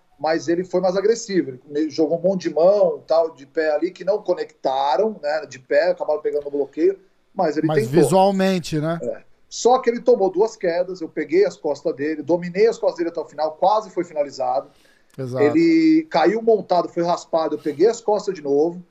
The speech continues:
Speaker 1: fiquei na posição um tempo, aí voltamos de pé, ele tomou outra queda, então acabou, não tem mais o que discutir o primeiro round. Ele tomou duas
Speaker 2: Exato.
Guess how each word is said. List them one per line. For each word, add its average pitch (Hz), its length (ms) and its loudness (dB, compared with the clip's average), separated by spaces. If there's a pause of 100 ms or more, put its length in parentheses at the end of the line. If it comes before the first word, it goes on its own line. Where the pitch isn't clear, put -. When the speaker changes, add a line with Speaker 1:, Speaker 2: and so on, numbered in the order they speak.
(160)
Speaker 1:
fiquei 175 460 0
na 254 100 -6
posição 190 520 0
um - 40 -12
tempo, 180 400 -6
aí 185 60 0
voltamos 180 340 -2
de - 80 -14
pé, - 140 2
ele 180 80 2
tomou 170 360 2
outra 240 220 2
queda, 175 460 -4
então 208 300 -10
acabou, 226 400 -6
não 170 80 -12
tem 175 120 -6
mais 180 180 -4
o - 40 -20
que - 60 -20
discutir - 320 -8
o - 20 -14
primeiro 208 260 0
round. 151 300 0
Ele 110 160 -20
tomou 143 240 0
duas 170 240 0
Speaker 2:
Exato. 127 80 -2